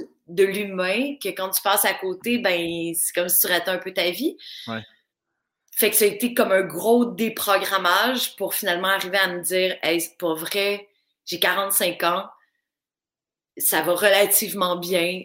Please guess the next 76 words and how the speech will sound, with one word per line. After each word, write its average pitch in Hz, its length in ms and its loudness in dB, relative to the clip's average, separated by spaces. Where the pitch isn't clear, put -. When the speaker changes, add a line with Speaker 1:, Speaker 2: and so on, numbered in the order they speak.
Speaker 1:
j'ai 185 180 -2
des 180 120 -6
grands 196 200 0
moments 190 320 0
de 185 160 0
joie, 175 340 0
j'ai 175 140 -6
des 160 80 0
moments 165 300 0
plus 190 180 -10
difficiles, 185 680 -2
mais 143 60 -8
je - 80 -2
pense 139 240 -4
pas 196 100 -6
que 170 60 -6
j'ai 190 100 -2
scrappé 185 400 -2
ma 165 180 2
vie, 233 240 0
puis 208 180 -6
je - 140 -4
peux 196 120 -2
m'épanouir 180 680 -2
autrement. » 180 520 -6
Puis 202 100 -4
je - 60 0
suis 208 100 0
vraiment 202 280 0
très, 196 220 -4
très 196 220 -2
proche 208 240 0
de 208 80 0
mes 170 120 -2
neveux 170 280 -2
et 185 120 -2
nièces. 196 420 0
Puis 226 140 -2
vu 196 140 -2
que 294 60 0
j'ai 254 120 2
pas 214 140 -2
d'enfants, 190 360 2
je 262 40 0
suis - 80 -2
comme 196 140 -2
un 180 60 -2
peu 233 120 -4
devenue 214 240 4
la 240 80 4
personne 196 400 0
pivot 202 420 -2
dans 196 120 -2
ma 170 140 -2
famille, 175 440 -4
tu - 140 -8
sais. 202 160 -10
Speaker 2:
Mhm. 110 300 -14
Speaker 1:
C'est - 80 -14
comme 196 120 -2
moi 214 100 0
qui - 120 -6
fais 226 120 6
les 185 180 0
liens, 208 240 0
parce 240 120 -4
que - 60 -8
tout 208 40 -4
le 196 60 -6
monde 196 120 -2
est 202 60 2
dans 175 140 0
le 180 80 -2
jus 214 240 0
avec 185 160 2
leur. - 480 -2